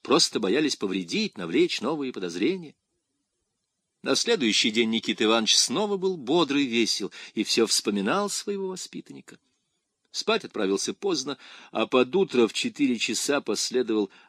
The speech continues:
апоплексический удар. Тотчас послали за врачами и за великим князем, но проститься с умирающим Павел уже не успел. Утром тридцать первого марта тысяча семьсот восемьдесят третьего года граф Никита Иванович Панин скончался,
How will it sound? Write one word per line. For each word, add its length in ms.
апоплексический 840
удар. 400
Тотчас 460
послали 440
за 140
врачами 640
и 20
за 120
великим 340
князем, 480
но 120
проститься 720
с 100
умирающим 600
Павел 300
уже 200
не 120
успел. 440
Утром 480
тридцать 420
первого 340
марта 460
тысяча 380
семьсот 460
восемьдесят 500
третьего 420
года 340
граф 540
Никита 500
Иванович 440
Панин 340
скончался, 880